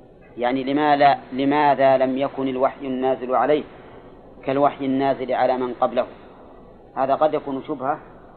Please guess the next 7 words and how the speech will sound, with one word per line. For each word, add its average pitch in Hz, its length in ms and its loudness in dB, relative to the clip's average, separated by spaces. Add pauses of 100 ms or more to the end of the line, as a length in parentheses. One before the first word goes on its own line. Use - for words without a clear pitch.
(120)
في 143 100 -6
بادئ 147 300 0
الأمر، 117 200 -6 (760)
ولكن، 143 580 0 (100)
ولكنه 143 560 0
في 123 100 -12
الواقع 143 400 4